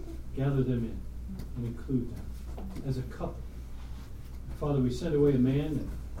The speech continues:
bring back a, a family and, uh, a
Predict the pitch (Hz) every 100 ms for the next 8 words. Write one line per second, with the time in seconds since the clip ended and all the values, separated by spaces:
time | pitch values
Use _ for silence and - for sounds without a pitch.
0 | - - - - 139 135 135 127 - -
1 | - - - - - - 147 131 - -
2 | - - - - - - - - - -
3 | - - 120 117 120 120 113 113 -